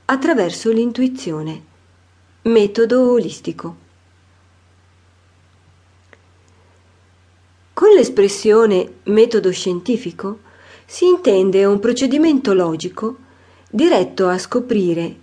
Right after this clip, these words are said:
verità generali sulla base di un sufficiente numero di osservazioni particolari.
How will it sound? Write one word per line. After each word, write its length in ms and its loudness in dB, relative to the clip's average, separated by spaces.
verità 520 0
generali 720 -4
sulla 320 2
base 360 2
di 80 -2
un 100 4
sufficiente 760 -2
numero 600 0
di 200 -2
osservazioni 920 -2
particolari. 920 -8